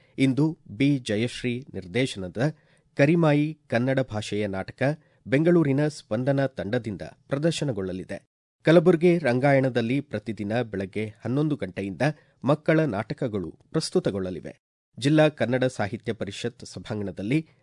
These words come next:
ರಂಗಭೂಮಿಗೆ ಸಂಬಂಧಪಟ್ಟಂತೆ ಸಂವಾದ ಕಾರ್ಯಕ್ರಮಗಳು ಜರುಗಲಿವೆ. ಇಂದು ಅಂತಾರಾಷ್ಟ್ರೀಯ ಮಾತೃಭಾಷಾ ದಿನ.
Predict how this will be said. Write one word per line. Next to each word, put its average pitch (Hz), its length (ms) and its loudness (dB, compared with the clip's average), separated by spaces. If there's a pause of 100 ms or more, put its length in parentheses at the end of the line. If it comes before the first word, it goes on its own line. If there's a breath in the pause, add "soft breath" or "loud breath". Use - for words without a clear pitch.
(120 soft breath)
ರಂಗಭೂಮಿಗೆ 135 840 2
ಸಂಬಂಧಪಟ್ಟಂತೆ 113 960 -4 (180)
ಸಂವಾದ 143 420 -2
ಕಾರ್ಯಕ್ರಮಗಳು 95 800 -6 (180)
ಜರುಗಲಿವೆ. 117 500 -2 (920)
ಇಂದು 185 420 4 (180)
ಅಂತಾರಾಷ್ಟ್ರೀಯ 131 880 2
ಮಾತೃಭಾಷಾ 104 840 -6 (200)
ದಿನ. 123 140 -4